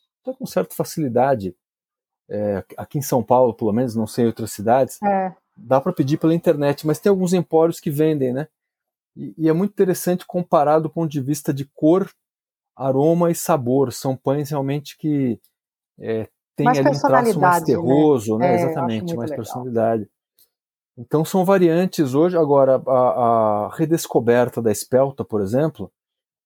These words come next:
Speaker 1: e isso, você ter isso no mercado, eu acho que é um fato alentador, né?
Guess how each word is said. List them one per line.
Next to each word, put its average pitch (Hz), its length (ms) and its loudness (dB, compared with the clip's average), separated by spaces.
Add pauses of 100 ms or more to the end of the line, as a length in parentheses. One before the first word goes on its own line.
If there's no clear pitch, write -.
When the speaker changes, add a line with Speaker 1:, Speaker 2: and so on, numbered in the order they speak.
(100)
Speaker 1:
e 107 340 -4
isso, 131 240 -8
você 117 280 -2
ter 135 180 2
isso 139 320 0
no 117 80 2
mercado, 147 540 0
eu 262 60 -6
acho - 160 -10
que - 60 -14
é 254 40 -8
um 214 60 -10
fato 170 380 -2
alentador, 143 560 0
né? 117 160 -6